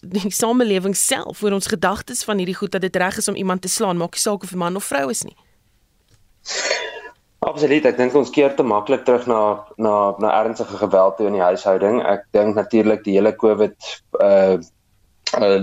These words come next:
Speaker 2: lockdown en goed het 'n wesenlike invloed op grondvlak gehad op geslagsgeweld. Ons kan dit duidelik sien in ons getalle, maar nietemin, ek, ek dink daar moet introspeksie gedoen word. Ons moet nie 'n fout maak nie, Susan. Hier's 'n wesenlike probleem, nie net in die wêreld nie, maar in Suid-Afrika is daar 'n ernstige morele waardeprobleem.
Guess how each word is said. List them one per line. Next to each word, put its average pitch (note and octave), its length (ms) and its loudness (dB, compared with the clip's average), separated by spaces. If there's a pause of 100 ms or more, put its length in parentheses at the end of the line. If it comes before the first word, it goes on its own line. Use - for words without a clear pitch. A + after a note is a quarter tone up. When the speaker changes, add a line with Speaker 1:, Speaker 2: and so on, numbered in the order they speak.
Speaker 2:
lockdown G#2+ 680 2
en G2 80 -6
goed G#2 180 -8
het G2 100 -2
'n G2 220 -2
wesenlike G#2+ 640 2
invloed G2 340 -2
op F#2+ 80 -2
grondvlak G2+ 520 -2
gehad F#2+ 260 0
op F#2+ 160 0
geslagsgeweld. G2+ 680 0
Ons G2 160 -6
kan G#2 120 0
dit F#2 100 -2
duidelik F2+ 320 2
sien G2 200 0
in F2+ 100 4
ons F#2 200 2
getalle, G#2 500 2 (420)
maar A#2 100 0
nietemin, A2 460 0
ek, F#2+ 160 0 (120)
ek - 140 -16
dink G#2+ 160 2
daar A2 100 2
moet G#2+ 200 -2
introspeksie F#2+ 600 -2
gedoen G2 260 2
word. G2 180 4 (140)
Ons A#2+ 140 0
moet D3 80 2
nie F#3+ 100 6
'n F3+ 40 2
fout A#2+ 320 0
maak G2+ 220 -2
nie, G#2+ 80 -2
Susan. G2 360 0
Hier's G#2+ 180 -2
'n B2+ 80 0
wesenlike B2 500 2
probleem, G#2 480 2
nie C#3 100 2
net D#3 160 0
in C3+ 60 2
die A#2 120 4
wêreld F#2+ 360 4
nie, G2+ 80 -4
maar G2 120 4
in G2 60 0
Suid-Afrika A#2+ 640 2
is G#2+ 100 0
daar G#2+ 200 6
'n A#2 220 -2
ernstige A2+ 420 0
morele G2 440 6
waardeprobleem. F2 800 0